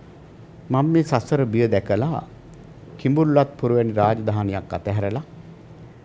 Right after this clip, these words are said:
යසෝදරාවන් වැනි බිරිඳක් අතහැරලා, රහල් කුමරුන් වැනි පුත්රුවණක් අතහැරලා, රම්‍ය සුරම්‍ය සොබ වැනි මාලිගා අතහැරලා, ඒ වගේම ලැබෙන්න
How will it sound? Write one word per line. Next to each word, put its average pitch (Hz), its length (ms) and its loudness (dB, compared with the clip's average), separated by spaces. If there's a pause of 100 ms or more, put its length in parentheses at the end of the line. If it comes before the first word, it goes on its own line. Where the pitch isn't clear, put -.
(600)
යසෝදරාවන් 151 840 6
වැනි 139 140 2
බිරිඳක් 120 560 0
අතහැරලා, 107 500 -2 (1040)
රහල් 147 240 4 (100)
කුමරුන් 127 400 0
වැනි 117 160 -2
පුත්රුවණක් 107 800 -2
අතහැරලා, 98 500 -2 (1000)
රම්‍ය 156 460 4 (160)
සුරම්‍ය 135 480 2
සොබ 120 240 -2
වැනි 123 260 2
මාලිගා 107 640 0
අතහැරලා, 117 520 -4 (1000)
ඒ 117 100 2
වගේම 107 420 0
ලැබෙන්න 120 300 2